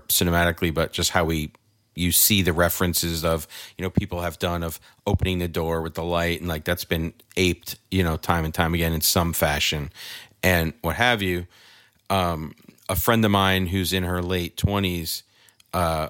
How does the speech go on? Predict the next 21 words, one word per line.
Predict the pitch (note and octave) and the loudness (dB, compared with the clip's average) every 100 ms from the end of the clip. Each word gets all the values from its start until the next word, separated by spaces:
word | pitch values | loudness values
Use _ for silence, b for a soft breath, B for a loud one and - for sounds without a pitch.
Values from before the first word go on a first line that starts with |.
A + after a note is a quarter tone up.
| _ - | _ -14
went | E2+ G2 G2 F#2+ - | -4 0 2 0 -2
to | - - G2 F2+ | -4 0 2 2
the | |
movie | F#2 F#2+ F#2 F2 | 2 2 2 0
with | F2 | 0
her | - F#2+ | 0 2
boyfriend, | A#2+ E3+ G3 E2+ D#2 F2 | 4 2 4 0 0 -2
who's, | E2 F#2+ F2+ E2 - | 0 2 2 2 2
I | F2 E2+ | 2 2
think, | F#2 D2 | 0 -2
maybe, | F2 E2+ C#2+ | -2 0 0
or | F2 | 2
maybe | G2+ F#2+ F#2+ | 4 4 2
they're | - G2 | 4 0
just | F2 F#2+ - | 2 2 2
in | F#2 | 0
their, | E2+ D#2+ - F#2 | 2 0 -2 -2
just | G2 - | 0 2
around | F2+ D#2+ D#2 | 2 2 2
thirty, | G#2 G#2+ E2+ D#2 B B B B B | 2 4 2 0 B B B B B
and | G#2 G#2 G2 F2+ F2 | 0 2 2 0 -8